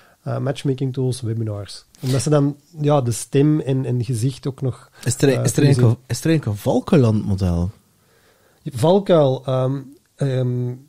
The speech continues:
Speaker 1: ja, degene die het, het op eigen houtje doen meestal, is dat die zeggen, "Ah ja, ik, ik, ik
Speaker 2: Kan enkel dat doen.
Speaker 1: Ja, ik begin hier, of ik begin daar.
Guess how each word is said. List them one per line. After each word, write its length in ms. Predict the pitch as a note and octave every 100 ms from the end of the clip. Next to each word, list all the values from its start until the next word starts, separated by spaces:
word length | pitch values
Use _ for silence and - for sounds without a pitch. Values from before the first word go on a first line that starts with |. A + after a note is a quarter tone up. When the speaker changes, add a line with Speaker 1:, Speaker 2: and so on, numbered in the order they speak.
| _
Speaker 1:
ja, 340 | C3 B2 F3+
degene 360 | C#3+ C#3 C#3+ C3
die 360 | C3 C3 B2+
het, 140 | B2+ -
het 320 | C3 - C3+
op 180 | C3 B2+
eigen 280 | C3+ C#3 B2+
houtje 340 | A#2+ D#3+ -
doen 180 | D3 F3+
meestal, 400 | E3 F3+ F#3+ F#3+
is 140 | D3+ C#3
dat 140 | C3+
die 100 | C3
zeggen, 220 | B2 D#3+
"Ah 100 | D3
ja, 160 | E3+ E3
ik, 200 | C3 B2+
ik, 280 | D#3 A#2 -
ik 260 | C#3 - - _ _ -
Speaker 2:
Kan 160 | C3
enkel 240 | D3+ D#3 B2+
dat 180 | C3
doen. 100 | B2
Speaker 1:
Ja, 200 | E3+ D#3
ik 260 | C3 C3+ E3
begin 260 | C3+ E3+ D3+
hier, 400 | A#2+ D3+ B2 A2
of 100 | C3+
ik 80 | C3+
begin 320 | C#3+ C#3 C3
daar. 400 | B2 C3 B2+ A2+